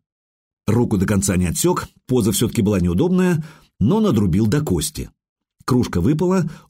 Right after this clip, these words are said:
увы, прямо на меня. Спасло лишь то, что удар получился скользящий. Тяжёлая стеклянная кружка задела меня по касательной. Но на мгновение в глазах всё поплыло, и я понял, что сейчас меня забьют.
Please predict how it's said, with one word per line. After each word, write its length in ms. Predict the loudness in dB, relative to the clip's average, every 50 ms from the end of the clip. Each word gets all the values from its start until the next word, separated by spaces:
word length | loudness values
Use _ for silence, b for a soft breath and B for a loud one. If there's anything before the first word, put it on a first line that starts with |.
| _
увы, 380 | 0 0 0 0 0 0 0 0
прямо 420 | 0 -2 -2 -2 0 0 0 0
на 60 | 2
меня. 380 | 2 2 0 0 -2 -4 -6 -12 _ _ _ _ _ _ _ _ _ _ _ _ _
Спасло 440 | -8 -4 -2 -2 -2 0 0 0 0
лишь 180 | 0 0 -2
то, 160 | -2 -2 -4
что 220 | -4 -4 -4 -4 -2
удар 420 | 0 0 0 0 0 -2 -4 B B B B B -6
получился 540 | -4 -2 -2 -2 0 -2 -2 -2 -2 -2 -2
скользящий. 880 | -2 -2 -2 -2 -2 0 0 0 0 0 0 -2 -4 -6 -8 -8 -8 -12 _ _ _ _ _ _
Тяжёлая 400 | -2 0 2 2 2 2 0 0
стеклянная 480 | -2 -4 -2 -2 0 0 0 0 -2
кружка 480 | -2 0 0 -2 0 0 0 -2 -2 -2 B B B B B B
задела 380 | -2 -2 0 0 2 2 2
меня 260 | 2 2 2 2 0
по 100 | 0 -2
касательной. 680 | -2 -2 -2 -2 -2 -2 -4 -4 -6 -8 -8 -10 -14 -20 _ _ _ _ _ _ _ _ _ _ _ _ _ _ _ _ _ _ _
Но 260 | -2 0 0 2 2
на 100 | 2 2
мгновение 520 | 2 0 0 0 0 0 0 0 0 0 0
в 80 | 0
глазах 340 | 0 0 0 0 0 -2 -2 -4
всё 260 | -6 -4 -2 -2 -2
поплыло, 680 | -2 -4 -2 0 2 2 4 4 2 2 0 -2 -4 -6 _ _ _ _ _ _ _ -4
и 60 | -2
я 120 | -2 0 -2
понял, 360 | -2 -2 0 0 2 0 0
что 220 | 0 -2 -2 -4
сейчас 460 | -4 -4 -6 -6 -4 -2 -2 -2 0 0
меня 440 | 0 2 0 0 -2 -2 -4 -6 -10 _
забьют. 580 | -4 -2 -2 0 -2 -2 -4 -6 -8 -12 -18 -20